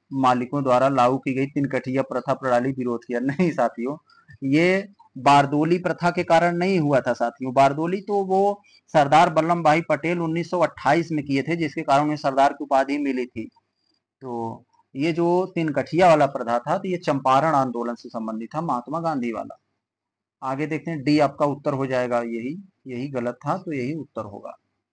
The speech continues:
छियालीस में साथियों, उन्नीस सौ पाँच में,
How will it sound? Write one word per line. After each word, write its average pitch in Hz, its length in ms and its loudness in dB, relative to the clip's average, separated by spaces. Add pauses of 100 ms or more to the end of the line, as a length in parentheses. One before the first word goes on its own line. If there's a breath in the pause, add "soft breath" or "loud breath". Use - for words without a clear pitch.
(1800)
छियालीस 147 560 2
में 165 100 -2
साथियों, 156 480 -2 (420 soft breath)
उन्नीस 147 340 2
सौ 160 80 0
पाँच 143 400 2
में, 151 280 -2